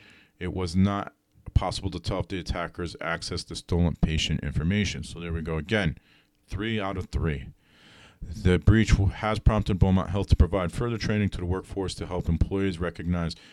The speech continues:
phishing and other malicious emails. Internal procedures have also been revised and additional technical safeguards have been implemented to prevent further breaches in the future.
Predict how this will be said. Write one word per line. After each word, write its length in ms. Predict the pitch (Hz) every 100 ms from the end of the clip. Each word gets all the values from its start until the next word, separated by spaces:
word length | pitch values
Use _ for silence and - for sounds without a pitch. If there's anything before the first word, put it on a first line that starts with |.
| - -
phishing 420 | 131 - 123 107
and 100 | 92
other 200 | 87 92
malicious 400 | 92 90 - -
emails. 440 | 113 110 104 -
Internal 320 | 85 - 95
procedures 480 | 90 - - 87 82
have 160 | 87 80
also 420 | 95 92 101 90 - _ _ _ _ -
been 160 | 113 120
revised 460 | 98 95 92 85
and 80 | 87
additional 360 | 82 92 - 87
technical 440 | - - 87 87
safeguards 460 | - 92 - 87 -
have 180 | 85 85
been 140 | 87
implemented 680 | - 90 92 90 82 90 76 - - - - -
to 160 | - 98
prevent 480 | 92 82 95 101 - -
further 440 | - 104 95 90 85
breaches 400 | 90 87 87 82
in 140 | 87
the 80 | 87
future. 480 | - 98 - 73